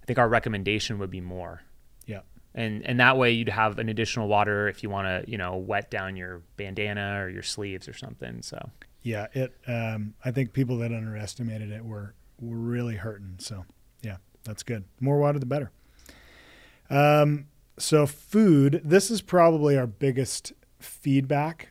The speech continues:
Speaker 2: from runners. Um, you know, uh, Patty does an amazing job with food for our races. Um, and we had planned on kind of the aid station staples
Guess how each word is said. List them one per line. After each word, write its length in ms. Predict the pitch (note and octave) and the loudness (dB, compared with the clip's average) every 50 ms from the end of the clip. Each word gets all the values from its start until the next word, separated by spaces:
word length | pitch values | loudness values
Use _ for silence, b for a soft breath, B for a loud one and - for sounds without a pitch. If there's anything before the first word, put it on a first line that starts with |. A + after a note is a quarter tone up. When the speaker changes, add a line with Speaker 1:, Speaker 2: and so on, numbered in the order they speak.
| _ _ | _ _
Speaker 2:
from 600 | - - D3+ C#3+ C#3 C#3 C#3 C#3 C#3 C#3 C#3+ C#3 - | -6 -2 0 2 2 2 2 2 0 0 -2 -2 -2
runners. 640 | C#3 C#3 C3+ C#3 C#3+ D3+ D#3 D#3+ D#3 - - - - - | 0 2 2 2 2 0 0 -2 -4 -6 -8 -10 -8 -6
Um, 320 | B2+ C3 B2+ B2+ B2+ C3 | -4 -2 -2 -2 -2 -2
you 100 | C#3 C#3 | -2 0
know, 260 | C3+ C3 B2+ B2+ C3 - _ _ _ _ | 0 0 0 -2 -2 -6 _ _ _ _
uh, 180 | - B2 A#2+ A#2 A#2+ - - | -6 -4 -4 -6 -8 -12 -4
Patty 460 | - D3 C#3 C#3 C#3 C#3 C#3 C3+ C3+ | 0 2 2 4 4 4 4 2 2
does 340 | C3 B2 C3 B2 A#2+ A2 - - - _ | 0 -2 -4 -4 -4 -6 -8 -10 -12 _
an 140 | - C3+ B2+ | -6 -4 -2
amazing 580 | B2 A#2 A#2+ A#2+ B2 B2+ B2+ B2+ A#2 A2+ A2+ A2 | 0 0 0 0 0 2 2 2 0 0 -2 -2
job 300 | G#2 A#2 A2 G#2+ G#2 G2+ | -2 -4 -4 -4 -6 -6
with 100 | G2+ - | -10 -12
food 340 | - - B2 A#2+ A#2 A#2 A#2 | -8 -4 -2 -2 -2 -4 -6
for 200 | - - B2 A#2 | -6 -6 -6 -4
our 120 | A2+ A2+ | -4 -6
races. 580 | A2+ A2+ A2 G#2+ - - A#2 A2+ G#2+ G2+ - b b b b b b b b b b b - | -6 -6 -6 -6 -6 -6 -6 -6 -8 -8 -12 b b b b b b b b b b b -12
Um, 400 | A#2 A2 A2 A2 A2 A2 A2 A#2+ - | -10 -8 -6 -6 -6 -6 -6 -8 -6
and 340 | - B2 A#2+ A#2 A#2 B2 B2+ C#3+ | -6 -4 -4 -2 -4 -4 -6 -6
we 280 | B2 B2 C#3+ C#3+ C#3+ | -2 2 4 6 6
had 180 | C#3+ C3 A#2 - | 6 4 0 -2
planned 420 | - C#3 C3+ C3 C3 B2+ B2+ A#2+ | -2 0 0 2 2 0 0 0
on 480 | A#2+ A#2+ A#2 A#2 A2+ A2+ A2+ A2+ G#2+ G2 b b b b _ | -2 -2 -2 -2 -2 -2 -2 -4 -4 -6 b b b b _
kind 180 | - - C3+ B2 | -4 -2 -2 0
of 60 | A2+ | -2
the 100 | A2 A2+ - - | -4 -8 -8 -2
aid 240 | E3 E3+ E3+ D#3+ C#3+ | 2 2 2 2 2
station 640 | - - D#3 D#3 D3+ - - C#3+ C#3 C3+ C3 C3 B2 | -2 0 2 2 2 2 0 2 2 2 0 -2 -4
staples 880 | - - - - - C#3 C#3 C#3 C#3 D3+ D3+ D3+ D3+ D3+ C#3+ C#3 - | -4 -6 -6 0 2 2 2 2 2 2 2 2 2 2 0 -2 -4